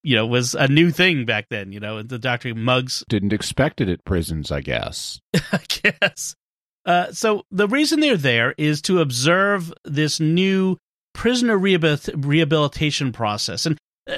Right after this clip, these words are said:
Speaker 1: that's kind of a thing in the, in this era, right? Like in the seventies and the
Speaker 2: Oh, yeah.
Speaker 1: sixties was this whole idea of prison reform.
Speaker 2: Yeah, well, not just prison reform. Well, I mean, it is linked to prison reform, the idea of making prisons more humane,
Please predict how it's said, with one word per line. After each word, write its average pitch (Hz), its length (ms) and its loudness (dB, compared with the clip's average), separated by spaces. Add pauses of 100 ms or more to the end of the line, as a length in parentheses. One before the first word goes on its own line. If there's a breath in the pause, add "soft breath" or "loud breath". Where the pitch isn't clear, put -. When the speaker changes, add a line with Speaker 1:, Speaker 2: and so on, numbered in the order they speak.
Speaker 1:
that's 262 200 2
kind 349 240 2
of 349 80 2
a 277 80 2
thing 233 400 0
in 135 120 2
the, 135 200 -2
in 143 80 0
this 139 200 -2
era, 139 260 0
right? 120 260 0
Like 143 160 0
in 165 80 2
the 147 80 2
seventies 170 760 0
and 151 100 0
the 147 40 2
Speaker 2:
Oh, 143 200 2
yeah. 113 60 6
Speaker 1:
sixties 151 340 2
was 147 140 0
this 143 160 -2
whole 185 160 2
idea 160 340 2
of 131 140 -6
prison 180 420 0
reform. 113 680 -4 (880)
Speaker 2:
Yeah, 143 240 2
well, 139 300 2
not 160 160 -2
just - 220 -6
prison 147 300 -4
reform. 82 680 -8 (220)
Well, 143 360 -2
I 120 80 -2
mean, 117 160 0
it 113 100 -2
is 110 160 -2
linked 101 220 -2
to - 60 -10
prison 82 300 -6
reform, 80 320 -6
the 104 120 0
idea 98 260 0
of 82 100 -4
making 90 320 -6
prisons 82 380 -4
more 85 160 -4
humane, 71 540 -8